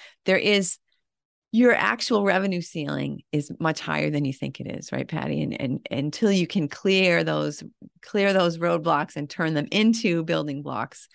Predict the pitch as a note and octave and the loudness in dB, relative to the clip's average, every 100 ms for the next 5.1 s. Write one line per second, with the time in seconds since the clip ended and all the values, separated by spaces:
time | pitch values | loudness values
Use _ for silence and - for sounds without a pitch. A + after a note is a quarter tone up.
0 | - - _ D#3 D#3 D#3 E3 D#3+ D3 C#3 | -20 -20 _ 0 2 2 0 -2 -2 -2
1 | C#3 C#3 D3 D3 C#3+ - B2 D3 C3 - | -2 -4 -6 -4 -4 -4 -6 -4 -4 -4
2 | C#3 C#3 - C#3 D3+ - - - _ _ | -4 -6 -6 -6 -6 -10 -12 -16 _ _
3 | _ _ _ _ _ _ D#3+ D#3 D#3+ G3 | _ _ _ _ _ _ -4 -2 0 2
4 | A3+ - E3+ F3+ F3 F3 - F3+ G3 - | 2 2 2 2 0 -4 0 2 2 -2
5 | E3+ | -6